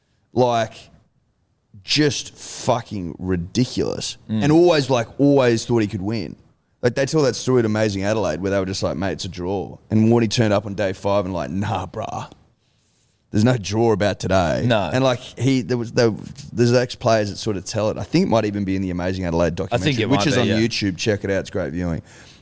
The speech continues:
Speaker 1: They're like, you, we sort of didn't believe it, though. It's just, like, it was too far gone, the game. Warney goes out there, rips and tears, like, takes four or five for fuck all.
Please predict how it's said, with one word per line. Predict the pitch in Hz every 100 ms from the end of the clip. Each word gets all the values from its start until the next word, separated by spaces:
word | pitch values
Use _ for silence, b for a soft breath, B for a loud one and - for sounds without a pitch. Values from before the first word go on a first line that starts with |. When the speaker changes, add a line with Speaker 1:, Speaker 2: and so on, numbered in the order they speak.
| -
Speaker 1:
They're | 113
like, | 110 101 - _ _ _ B B
you, | 110 117
we | 127
sort | 123 - 151 143
of | 107
didn't | 101 107
believe | 92 - - -
it, | - -
though. | - - - _ _
It's | 101
just, | 127 113
like, | 104 107
it |
was | 110 107
too | - 131
far | - 95
gone, | 92 98 107 87
the |
game. | 85 95 98 92
Warney | 107 104
goes | 95 92
out | 98 76
there, | 87
rips | 92 95 -
and | 90
tears, | - 95 87
like, | 101
takes | - 90 73
four | - 104 104
or | 90
five | - 95 90
for | -
fuck | 85 - - - 87 -
all. | 82 82 64 58